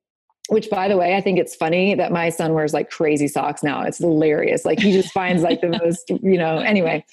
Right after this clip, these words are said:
Speaker 1: Um, and I don't even know if he makes that connection. I, we, I talked to him about it and he's like, "No, I guess I do, but I don't know why." Anyway, um, it's, I think that's a form of acceptance, right? Like,
Speaker 2: Yeah.
Speaker 1: "I don't care. Make fun of me. Do that, do that." And, and
Speaker 2: Uh-huh.
Speaker 1: so with that being said,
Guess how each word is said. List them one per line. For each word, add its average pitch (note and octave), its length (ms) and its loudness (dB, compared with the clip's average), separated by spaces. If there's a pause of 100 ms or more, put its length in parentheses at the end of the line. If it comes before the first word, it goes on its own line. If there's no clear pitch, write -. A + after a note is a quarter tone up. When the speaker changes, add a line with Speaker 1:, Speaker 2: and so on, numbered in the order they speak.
(400)
Speaker 1:
Um, F#3+ 420 0
and G#3+ 100 2
I A3+ 80 -2
don't A#3+ 140 2
even A3 160 4
know G#3 80 4
if F#3+ 100 -2
he G#3+ 100 2
makes G#3 220 2
that F3 160 0
connection. F#3+ 720 2
I, F3 160 0
we, F3+ 160 4
I F3+ 100 0
talked E3 280 -2
to - 60 0
him E3 60 -2
about E3 120 0
it D#3+ 60 -2
and F3 80 0
he's E3+ 120 0
like, E3 180 0
"No, E4+ 120 2
I E4 100 0
guess C#4+ 220 0
I B3+ 80 2
do, B3+ 160 2
but G3+ 100 2
I F#3 60 0
don't F#3+ 100 -2
know F#3 60 -2
why." F3 160 -4 (240)
Anyway, F3 360 0 (480)
um, F#3 520 0 (180)
it's, G#3+ 140 2
I A3 100 2
think B3 180 2
that's G#3+ 140 0
a F#3 60 0
form F#3+ 180 0
of E3 100 0
acceptance, D#3 680 -4
right? D3+ 180 0
Like, G3 80 0
Speaker 2:
Yeah. A3+ 80 0
Speaker 1:
"I B3 60 -2
don't F4+ 140 -4 (120)
care. A3 160 0
Make A#3+ 220 4
fun D#4 100 -2
of E4+ 80 2
me. F3+ 120 2
Do G3+ 180 4
that, D#4 260 0
do A#3 120 2
that." C#4+ 220 -2
And, G#3 240 2
and A3+ 200 4
Speaker 2:
Uh-huh. A3 100 2 (500)
Speaker 1:
so A3 440 2 (320)
with B3 260 4 (100)
that A3+ 320 -2
being G3 220 4 (160)
said, D3 460 0